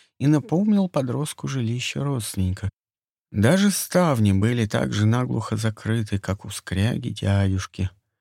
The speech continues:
Парнишка застыл в пятидесяти шагах от изгороди. Бородач постучал в двери.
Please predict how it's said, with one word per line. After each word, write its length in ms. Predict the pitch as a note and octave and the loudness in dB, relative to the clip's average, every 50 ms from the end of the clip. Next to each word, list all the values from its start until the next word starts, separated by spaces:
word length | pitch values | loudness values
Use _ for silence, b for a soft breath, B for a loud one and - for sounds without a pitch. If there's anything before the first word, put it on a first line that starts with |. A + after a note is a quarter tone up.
| _ _ _ _ _ _ _ _ _ _ _ _ - | _ _ _ _ _ _ _ _ _ _ _ _ -10
Парнишка 500 | G#2+ - F#2 G#2 A#2+ C#3+ C3+ - - A#2+ | -4 0 2 2 4 2 2 0 -4 -4
застыл 420 | A2+ A#2+ A#2 A2 - - A#2+ A#2+ | -2 -2 -4 -4 -4 -4 -4 -4
в 100 | G#2+ - | -4 -4
пятидесяти 580 | - G#2+ G#2 - A2 G#2+ G#2 G2+ - - - G#2 | -6 -6 -4 -2 -2 -2 -2 -4 -4 -6 -6 -6
шагах 460 | G2+ - G2 G2 G#2 G2+ G2 - - | -4 -4 -2 0 0 0 0 0 -4
от 120 | G2+ - | -8 -4
изгороди. 600 | G2+ G2 F#2 F#2 F#2 G2+ F#2 F#2+ F#2 F2+ F#2+ F#2 - _ _ _ _ _ _ _ _ _ _ _ _ _ _ _ _ - | -2 -2 -2 -2 -4 -4 -4 -2 -2 -2 -4 -4 -6 _ _ _ _ _ _ _ _ _ _ _ _ _ _ _ _ -20
Бородач 640 | - - F2+ F2+ F2+ F#2+ G2 G2 G#2 C3+ - - - | -8 -4 0 0 2 2 2 2 0 0 -2 -4 -6
постучал 560 | - - - - - - - - A2+ A#2+ A#2 | -8 -10 -8 -8 -8 -6 -4 -4 -4 -4 -4
в 100 | A2 - | -6 -8
двери. 520 | - G2 G2 G2+ G2+ G2 G2+ G2 G2 F#2+ | -4 0 2 2 4 2 2 2 0 -2